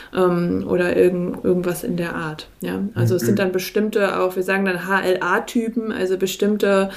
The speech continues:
Speaker 1: ähm, Anti-, oder Stoffe, die wir auf unseren Zellen, äh, tragen, ja, wo man einen Menschen mit typisieren kann. Ähm, bestimmte H-L-A-Typen sind einfach für bestimmte Autoimmunerkrankungen dann anfälliger.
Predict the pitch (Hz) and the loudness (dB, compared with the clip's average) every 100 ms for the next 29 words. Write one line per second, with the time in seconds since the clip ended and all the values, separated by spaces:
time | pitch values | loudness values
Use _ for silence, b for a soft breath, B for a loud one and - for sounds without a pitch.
0 | B B B B B - 190 185 185 185 | B B B B B 0 4 4 4 0
1 | - - - 196 190 - - 208 214 190 | -2 -2 -2 0 0 -2 -2 0 0 -2
2 | 196 - 185 180 180 185 - 220 233 208 | -6 -4 0 0 0 -4 0 0 2 0
3 | 196 190 180 202 190 185 185 214 247 254 | 0 0 -2 -2 -4 -4 -4 2 4 6
4 | 247 233 - 202 202 - 208 233 214 208 | 4 2 -2 -4 -4 -2 0 2 2 0
5 | 196 202 190 190 190 196 208 220 196 190 | -2 -2 -2 -2 -2 -2 -4 -2 -4 -4
6 | 233 202 185 185 226 247 247 247 233 226 | -6 -4 -4 2 6 8 8 6 0 -2
7 | 226 B B B B B 202 202 202 196 | -6 B B B B B 0 2 2 2
8 | 196 190 - - 190 226 233 220 190 202 | 0 -2 -4 -2 2 4 4 2 0 0
9 | 196 - 196 202 220 196 196 190 202 208 | 0 0 -2 -2 -4 -2 0 2 2 2
10 | - 190 190 190 190 185 190 190 185 190 | -2 -4 -4 -4 -4 -4 -4 -2 -2 0
11 | 190 190 180 175 175 180 175 170 170 175 | -2 -2 -2 0 0 0 -2 -4 -4 -4
12 | 180 175 165 - 165 - - 175 170 190 | -2 -2 -2 0 0 0 0 0 0 -2
13 | 196 | -4